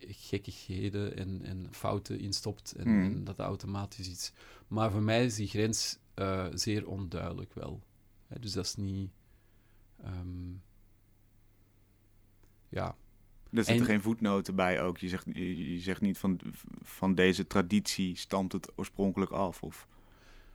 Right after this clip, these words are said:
Speaker 1: Ja, het is ook super moeilijk om dat allemaal perfect te traceren.
Speaker 2: Ja.
Speaker 1: Hè, ik ben ook geen, eh,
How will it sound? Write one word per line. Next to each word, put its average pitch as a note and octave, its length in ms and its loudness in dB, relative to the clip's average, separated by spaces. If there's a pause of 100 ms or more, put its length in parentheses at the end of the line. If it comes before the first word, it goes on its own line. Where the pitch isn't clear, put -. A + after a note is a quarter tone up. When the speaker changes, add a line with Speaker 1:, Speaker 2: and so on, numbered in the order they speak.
(160)
Speaker 1:
Ja, - 100 -16
het C#3+ 120 -8
is B2+ 100 -4
ook - 100 -4
super - 460 0
moeilijk C#3+ 440 2
om A#2+ 200 2
dat A2+ 100 2
allemaal A#2 880 2
perfect - 360 -2
te - 140 -6
traceren. G2 680 0
Speaker 2:
Ja. F#2+ 260 -4 (280)
Speaker 1:
Hè, G#2 140 -2
ik B2+ 160 6
ben A2 120 4
ook G#2+ 160 0
geen, G#2+ 360 0
eh, G2 400 2